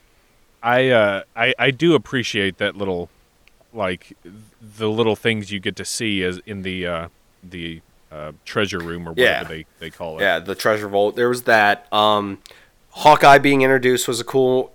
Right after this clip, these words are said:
Speaker 2: a cool nod, and it's something to where I guess as a
Speaker 1: Yeah, that was fun.
Speaker 2: as a comic fan, you would have probably picked up on it when he reached for the bow instead. So I was like,
Speaker 1: Sure.
Speaker 2: "Yay." There was another one that alluded to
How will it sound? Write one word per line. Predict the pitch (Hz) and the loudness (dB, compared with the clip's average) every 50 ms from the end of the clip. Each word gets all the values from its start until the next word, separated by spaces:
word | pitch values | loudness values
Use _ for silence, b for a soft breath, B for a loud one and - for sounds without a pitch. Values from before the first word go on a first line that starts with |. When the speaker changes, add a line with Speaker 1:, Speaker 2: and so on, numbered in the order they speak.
| _ _ - | _ _ -2
Speaker 2:
a | 123 123 120 | -2 -2 -2
cool | - - 147 147 139 | 0 4 4 4 6
nod, | 127 117 107 107 110 110 110 110 | 6 6 6 6 6 6 4 2
and | - - 107 107 107 107 | -2 -4 -4 -2 -2 -2
it's | 104 104 - - | -2 -4 -4 -6
something | - 110 110 110 107 | -8 -6 -4 -4 -2
to | 104 | 0
where | 104 104 101 | 0 0 0
I | 101 | 0
guess | 101 101 98 98 - | 0 -2 -2 -2 -2
as | 104 107 101 | -2 -2 0
a | 110 | 2
Speaker 1:
Yeah, | 110 95 95 110 | 2 2 2 2
that | 113 98 101 101 | 0 -2 -4 -4
was | 101 104 - | -4 -6 -6
fun. | - 117 104 98 110 | -2 -2 0 0 0
Speaker 2:
as | 120 | 0
a | 120 - | -2 -2
comic | - - 113 113 113 113 110 - | 2 4 4 4 4 2 -2 -2
fan, | - 120 110 107 107 107 107 | 0 2 2 2 2 2 0
you | 104 107 | -2 0
would | 110 110 | 0 -2
have | 107 - | -2 0
probably | - 117 110 107 - | 2 2 2 2 2
picked | 127 104 - - | -2 -2 0 0
up | 123 113 - 113 | -2 -2 0 0
on | 104 104 107 | 0 0 0
it | 107 78 | -2 -4
when | 98 104 | -4 -4
he | 104 104 | -4 -4
reached | 98 98 101 101 98 - | -4 -4 -6 -6 -6 -6
for | - 110 | -6 -4
the | 101 95 | -4 -4
bow | 92 104 98 98 98 98 | -2 -2 0 0 0 -2
instead. | 98 92 - - - 95 90 90 90 92 98 - - _ _ _ _ _ _ _ _ | -2 -6 -6 -4 -4 -2 -2 -2 -4 -6 -8 -12 -20 _ _ _ _ _ _ _ _
So | - - - 92 90 90 87 87 | -12 -8 -6 -4 -4 -2 -4 -4
I | - - 90 92 | -4 -4 -4 -4
was | 92 90 87 95 | -6 -6 -6 -6
like, | 92 90 90 | -6 -4 -4
Speaker 1:
Sure. | 87 92 107 | -4 -2 0
Speaker 2:
"Yay." | 110 110 107 104 101 - B B B B B B B _ | 2 2 2 0 0 -4 B B B B B B B _
There | - 135 143 160 | 2 4 6 6
was | 165 156 156 | 6 6 4
another | 170 156 143 139 143 156 196 220 247 240 | 2 2 2 2 2 2 2 2 0 -2
one | 226 208 214 208 208 208 196 | 0 2 4 4 4 2 2
that | 170 185 165 147 143 - - - - | 2 2 2 2 2 0 -6 -10 -6
alluded | 139 127 127 135 143 147 160 175 160 - | -4 -2 0 0 0 0 0 -2 -2 -4
to | - - 160 151 147 135 | -6 -4 -4 -4 -4 -6